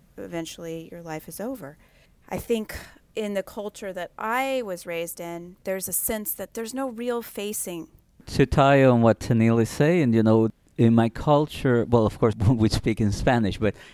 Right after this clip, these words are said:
Speaker 2: it calls my attention that in the United States, when people say that someone has died, they say they passed away.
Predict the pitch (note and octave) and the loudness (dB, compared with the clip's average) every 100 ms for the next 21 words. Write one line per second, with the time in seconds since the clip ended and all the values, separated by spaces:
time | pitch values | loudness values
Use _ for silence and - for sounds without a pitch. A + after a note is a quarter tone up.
0 | - C3+ B2+ - D3+ D3 C#3 C3 A#2+ C#3+ | -4 -4 -2 2 2 4 2 2 0 -2
1 | C#3+ - A#2+ A2+ G#2+ A2 A2 A2 A2+ A2+ | 0 0 0 2 2 2 0 0 2 0
2 | A#2 B2 - B2+ A#2+ - - A2 - A#2 | 0 -4 -2 -2 -2 -4 -4 -4 -2 -4
3 | B2+ A#2 A#2 - _ _ _ _ - - | -2 -2 -4 -12 _ _ _ _ -18 -16
4 | - - A#2+ A#2 A2+ A2+ G#2+ G#2+ - B2+ | -10 -4 0 2 2 0 0 -2 -4 -4
5 | A#2 A2+ G#2+ G#2+ A2 A2+ A2 G#2+ G#2 G#2+ | -2 -2 -4 -2 -2 -2 -2 -2 -4 -2
6 | A2 G#2 G#2 - - A2+ G#2+ - - _ | -4 -2 -4 -4 -6 -6 -10 -14 -20 _
7 | G2+ G#2 A2+ C3+ G2 B1 F#2+ | -6 -4 -4 -4 -6 -10 -14